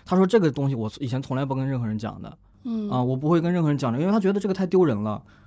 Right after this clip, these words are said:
Speaker 1: 啊，因为在别人看来很优秀啊，博士，然后又是个什么中医大夫的研究生导师，各种东西。
Speaker 2: 嗯。
Speaker 1: 但是他刚跟我认识也就两个小时，他竟然跟我讲他前男友的事，那些事儿，我就，我也是，我也搞不清楚，可能是我的一种天赋，大家会觉得，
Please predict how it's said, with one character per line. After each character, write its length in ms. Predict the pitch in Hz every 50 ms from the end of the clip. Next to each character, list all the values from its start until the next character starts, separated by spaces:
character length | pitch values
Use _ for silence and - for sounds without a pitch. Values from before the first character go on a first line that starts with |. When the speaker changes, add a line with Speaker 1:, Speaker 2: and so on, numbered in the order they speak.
| - - - - _ -
Speaker 1:
啊， 180 | - 131 139 139 -
因 120 | 233 220
为 80 | 240 247
在 160 | 226 - 254
别 160 | 190 165 262
人 80 | - 220
看 100 | 226 214
来 60 | 196
很 260 | 196 - - 147 131
优 160 | 143 165 202 226
秀 240 | 214 - 247 190
啊， 300 | 156 127 107 98 92 95 113 - - 139
博 180 | 139 160 190
士， 320 | 185 - 254 262 190 143 117
然 160 | 117 123 147
后 100 | 175 175
又 80 | 170
是 140 | 165 156 151
个 60 | 139
什 60 | 139 139
么 80 | 143 139
中 240 | - 160 160 156
医 100 | 156 156
大 220 | 160 151 170 147 139
夫 180 | 123 - 131
的 80 | 123 120
研 160 | 113 120 123
究 80 | 135 135
生 140 | 143 143 131
导 160 | 120 107 104
师， 240 | - - 120 113 117
各 100 | 131 135
种 160 | 117 110 110 - - - - _ -
东 160 | - 123 123
西。 140 | 110 123 110 -
Speaker 2:
嗯。 320 | 254 233 220 214 220 226 - - _ _ _ _
Speaker 1:
但 160 | - 220 214 214
是 80 | 196
他 100 | 196 196
刚 200 | 196 202 196 190
跟 100 | 180 196
我 140 | 185 143 120
认 120 | 139 151
识 120 | 147 147 135
也 60 | 123
就 100 | 143 147
两 160 | 135 113 -
个 80 | 117 135
小 120 | 131 104
时， 240 | 101 - - - 139 - - _ _ _ -
他 100 | - 147
竟 140 | - 170
然 120 | 151 151 151
跟 80 | 151
我 80 | 151 151
讲 160 | 143 135 101
他 120 | 107 120 117
前 200 | - 135 127 135
男 100 | 131 131
友 140 | 120 110
的 140 | 104 113 107
事， 160 | 101 - 120 113 -
那 80 | 127
些 120 | 113 113 110
事 140 | 107 -
儿， 100 | 113 - - - - _ _ - _ - - - - - - -
我 120 | 135 139
就， 100 | 151 170
我 120 | 160 190
也 100 | 185 151
是， 140 | 127 - 143
我 100 | 139 170
也 100 | 170 151 147
搞 140 | - 107
不 60 | 104 110
清 160 | 135 143 143
楚， 100 | 131 131
可 140 | 127 - 107
能 100 | 107 117
是 120 | 113 143
我 100 | 123 110
的 80 | 110 117
一 20 |
种 140 | 113 107 101
天 180 | - - 123
赋， 60 | 117 117
大 80 | 117
家 100 | 117 117
会 80 | 123 117
觉 140 | - 110 101
得， 180 | 107 110 104